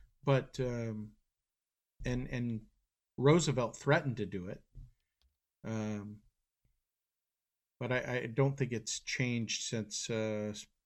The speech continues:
somewhat, sometime right after the Civil War in terms of numbers. So, um,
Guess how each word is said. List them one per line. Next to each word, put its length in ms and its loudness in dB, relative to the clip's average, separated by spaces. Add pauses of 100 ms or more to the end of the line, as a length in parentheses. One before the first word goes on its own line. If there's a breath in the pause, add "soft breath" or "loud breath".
(160)
somewhat, 500 -6 (140)
sometime 460 -4
right 160 -2
after 280 -4
the 80 -4
Civil 340 -6
War 320 -10
in 100 -10
terms 260 -8
of 80 -8
numbers. 560 -12
So, 220 -14 (800)
um, 360 -8